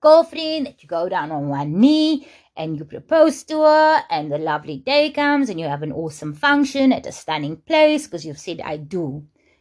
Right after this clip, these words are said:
right? From the moment you say, "I do," and you sign that piece of paper, now you and your wife have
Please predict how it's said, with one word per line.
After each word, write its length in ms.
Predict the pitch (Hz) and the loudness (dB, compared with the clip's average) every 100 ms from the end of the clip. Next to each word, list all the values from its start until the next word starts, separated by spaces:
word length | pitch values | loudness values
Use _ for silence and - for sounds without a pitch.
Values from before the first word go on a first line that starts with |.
| _ | _
right? 260 | 170 202 - | 0 0 0
From 140 | 196 | 2
the 80 | 220 | 4
moment 440 | 220 240 269 302 | 6 6 4 0
you 80 | 294 | -8
say, 240 | 262 262 - | -10 -8 -6
"I 160 | - 190 | -4 -6
do," 540 | 170 247 214 160 156 _ _ _ _ - _ | -4 -4 -4 -4 -10 _ _ _ _ -20 _
and 160 | 214 226 | 2 6
you 120 | 233 | 4
sign 500 | 226 269 277 294 269 | 2 0 2 4 2
that 180 | 226 - | 0 -2
piece 240 | 233 - | -10 -8
of 200 | - - | -14 -10
paper, 340 | - 320 - 214 | -2 -2 -2 -6
now 320 | 170 165 165 | -4 -2 -2
you 320 | 165 226 302 - | 0 2 2 0
and 160 | 180 185 | -4 -2
your 180 | 175 156 | -2 -2
wife 600 | 233 302 294 - - _ _ _ _ _ _ _ | 2 4 4 -2 -18 _ _ _ _ _ _ _
have 160 | 208 | -4